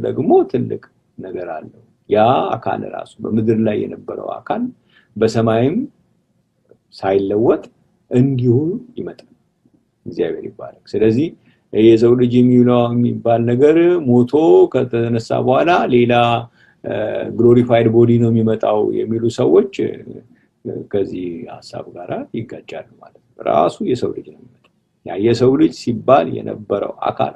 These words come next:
ራሱ ይመጣል። እግዚአብሔር ይባረክ። ያ የሰው ልጅ የሚባለው አካል ደግሞ የራሱ የአምላክ የእግዚአብሔር ወይም የአብ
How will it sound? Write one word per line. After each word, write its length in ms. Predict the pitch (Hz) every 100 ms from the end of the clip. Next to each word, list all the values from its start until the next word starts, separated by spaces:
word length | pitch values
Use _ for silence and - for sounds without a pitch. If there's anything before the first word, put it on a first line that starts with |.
| -
ራሱ 220 | - - -
ይመጣል። 420 | - - - - _ _ _ _ _ 85
እግዚአብሔር 440 | 82 87 82 78
ይባረክ። 440 | - - 60 - _ _ _ _ _ _ -
ያ 120 | 117 143 147
የሰው 260 | 139 127 139
ልጅ 180 | 139 131
የሚባለው 640 | 135 131 120 123 117 113 107
አካል 320 | 117 123 120
ደግሞ 200 | 110 131 170
የራሱ 420 | 135 120 123 131 143
የአምላክ 520 | 117 110 110 110 110
የእግዚአብሔር 560 | 104 - 107 104 101 98
ወይም 180 | 95 92
የአብ 400 | 101 131 147 151